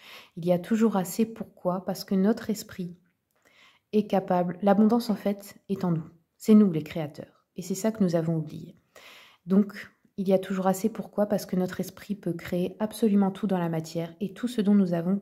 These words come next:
besoin. Donc, c'est sûr que si vous vous dites qu'il n'y a pas assez, il n'y aura pas assez parce que ce sont vos croyances qui se matérialisent. Alors que si vous vous dites qu'il y a toujours assez et que pour vous,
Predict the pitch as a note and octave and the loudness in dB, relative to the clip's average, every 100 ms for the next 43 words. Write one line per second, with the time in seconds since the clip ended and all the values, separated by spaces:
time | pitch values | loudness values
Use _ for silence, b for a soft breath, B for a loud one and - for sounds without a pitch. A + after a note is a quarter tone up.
0 | F3+ E3 F3+ E3+ E3 - _ B B B | -4 -2 0 -2 -6 -14 _ B B B
1 | F#3+ F#3+ - B3 - B3 - - A3 G3+ | -2 -2 -2 0 0 -2 -2 -4 -2 0
2 | G3+ G3+ - G3 F3+ F3 G3+ F#3 - A3 | 0 -2 0 0 0 0 0 -2 0 2
3 | G3+ F3+ E3+ E3+ F3 E3+ G3 F#3+ F#3 F#3+ | 4 2 -2 -4 -6 -6 -6 -4 -4 -6
4 | F3+ F#3+ G#3+ F#3+ F#3+ - G3 F#3+ F#3+ - | -8 -2 -2 -2 -4 -4 0 0 0 -4
5 | - _ _ G3 - F3+ F3+ F3+ E3+ E3 | -10 _ _ -6 0 0 0 -2 -4 -4
6 | D#3+ D#3+ - B B B G3+ F#3+ F#3+ G#3 | -4 -6 -12 B B B 2 2 2 -4
7 | - A3+ G#3+ G#3 G3 G3+ G#3 G#3 - _ | 0 2 4 2 2 0 -2 -4 -14 _
8 | _ - F3+ F3 F3 A#3+ A3+ G3+ F#3 - | _ -8 -4 -4 -2 -2 0 0 -2 -6
9 | E3 E3 - - - E3 E3 B B B | -8 -10 -16 -16 -8 -8 -10 B B B
10 | _ A#3 A3 G#3 G3+ | _ -2 0 0 -2